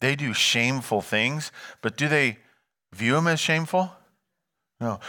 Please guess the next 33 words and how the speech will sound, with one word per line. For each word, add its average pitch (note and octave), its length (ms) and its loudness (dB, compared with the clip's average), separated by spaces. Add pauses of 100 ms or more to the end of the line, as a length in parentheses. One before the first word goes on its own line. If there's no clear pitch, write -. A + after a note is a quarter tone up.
(200)
They F#3 300 2
do G#3+ 160 2
things F3 420 2
we F3 200 4
go, D3 260 8
"Oh, B2 340 4
why A2 200 4
would E3 180 -4
you F#3 80 0
ever F3+ 180 4
do G#3 140 -2
that? A2 320 2
Doesn't D3 240 0
make C#3+ 180 2
sense. E3+ 460 0
It's A2+ 240 -4
against C#3 400 0
the C#3+ 80 -4
truth. D#3+ 400 0 (260)
It's B2 160 -2
gonna A#2 220 0
lead D3+ 240 2
to D#3 80 2
destruction. D3+ 680 0
You're B2+ 120 2
gonna G#2 160 0
hurt F3 360 2
people. F#3 560 0 (920)
You C#3+ 280 2
could F3+ 220 2
end D3 160 4
up C3 140 6
sick." - 460 2